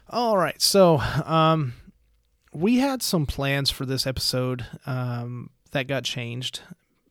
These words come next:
due to something that happened in the media recently. And, uh, we decided we're gonna switch things up,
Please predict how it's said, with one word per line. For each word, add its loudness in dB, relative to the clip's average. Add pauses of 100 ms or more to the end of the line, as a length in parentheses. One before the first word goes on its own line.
(480)
due -2
to -8 (240)
something -4
that -2
happened -6
in -6
the -6
media -8 (180)
recently. -8 (960)
And, -8
uh, -6
we -6
decided -6
we're -8
gonna -8
switch -8
things -8
up, -6